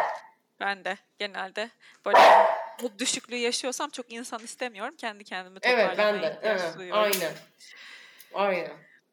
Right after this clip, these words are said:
Speaker 1: Ay, çok da güzel konuşuyorsun ama epey de zaman geçti. Seni de hem çok tutmak istemiyorum. Daha da
Speaker 2: Estağfurullah, ne demek?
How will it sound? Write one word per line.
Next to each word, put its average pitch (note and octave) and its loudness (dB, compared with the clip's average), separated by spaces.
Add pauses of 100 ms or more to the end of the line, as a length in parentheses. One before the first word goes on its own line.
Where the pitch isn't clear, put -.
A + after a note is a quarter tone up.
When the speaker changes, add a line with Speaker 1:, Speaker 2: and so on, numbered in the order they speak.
(600)
Speaker 1:
Ay, A3 -14
çok - -16
da - -10
güzel C#4 -6
konuşuyorsun C4 -14
ama E4+ -10
epey C4 -8
de C4+ -12
zaman C4 -12
geçti. C#4 -10
Seni A#3+ -12
de C4 -8
hem B3 -8
çok - -14
tutmak - -20
istemiyorum. G#3+ -14 (240)
Daha A#3 -4
da A3+ -2
Speaker 2:
Estağfurullah, G3+ -10
ne G#3 -12
demek? G3+ -10